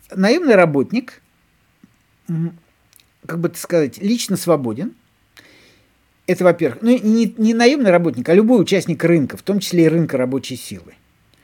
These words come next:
И он отчуждает свой товар в обмен на деньги. Или отчуждает деньги в обмен на товар. Вот два принципа капитализма. Вот. Си-, э, ну,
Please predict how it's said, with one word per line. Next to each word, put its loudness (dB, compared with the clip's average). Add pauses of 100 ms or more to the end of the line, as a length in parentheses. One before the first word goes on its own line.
(1040)
И 2
он 2
отчуждает 2
свой 2
товар 4
в 0
обмен 0
на 0
деньги. -12 (760)
Или 4
отчуждает 4
деньги -2
в -2
обмен -4
на -4
товар. -10 (600)
Вот -2
два 4
принципа -2 (460)
капитализма. -4 (840)
Вот. -14 (360)
Си-, -10
э, -12
ну, -10